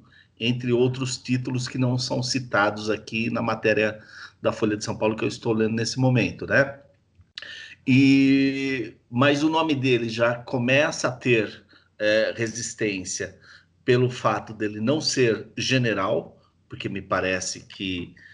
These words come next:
é, é uma, é um, é um quesito atual pra, pra que alguém assuma, alguém militar, né,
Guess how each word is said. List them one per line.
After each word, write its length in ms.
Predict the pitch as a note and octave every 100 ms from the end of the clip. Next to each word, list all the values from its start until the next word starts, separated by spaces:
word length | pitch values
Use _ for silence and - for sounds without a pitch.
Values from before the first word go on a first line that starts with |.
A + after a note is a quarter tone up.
| - _ _ -
é, 380 | G2+ G#2 G#2
é 40 | A2
uma, 720 | A2 G#2 G2 F#2+ F2+ E2+ - -
é 100 | F#2+
um, 180 | G#2+
é 60 | A2
um 160 | A#2 B2
quesito 840 | B2+ G#2 G2 - D#3+ - - G2+ - - - _
atual 800 | G2+ G2+ - A2+ A2+ A2 F#2+ - - _ _ _
pra, 340 | G#2 G2+ G2+
pra 200 | - G#2+
que 140 | -
alguém 340 | A2 G#2 G#2+ G2+
assuma, 880 | G2+ - - B2+ A#2 G#2+ - - -
alguém 460 | - G2+ F#2+ G#2+ G#2
militar, 680 | G#2 G#2+ G#2+ - G2+ F#2+ F2+
né, 240 | F#2 G2+